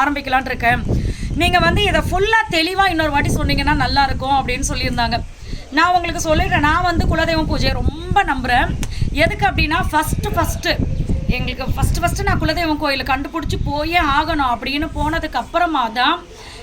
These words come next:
YouTube அப்படின்ற ஒரு விஷயத்தையே நாங்க ஆரம்பிச்சோம். இதுதான் உண்மை. டக்குன்னு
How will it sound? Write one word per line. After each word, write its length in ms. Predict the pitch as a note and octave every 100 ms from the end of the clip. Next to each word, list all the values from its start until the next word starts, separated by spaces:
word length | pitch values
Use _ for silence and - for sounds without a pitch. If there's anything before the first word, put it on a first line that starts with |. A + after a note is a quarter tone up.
| -
YouTube 420 | D4 F#4+ F#4+ D#4+
அப்படின்ற 400 | C#4 C4+ D4 D#4
ஒரு 140 | C4+
விஷயத்தையே 480 | B3 B3 D4 D4 B3+
நாங்க 200 | D4 C#4+
ஆரம்பிச்சோம். 460 | A#3+ B3 C4+ C4+ C4
இதுதான் 320 | A3+ B3+ D4
உண்மை. 180 | B3 A#3+ - - - - -
டக்குன்னு 480 | D#4+ E4 - G#4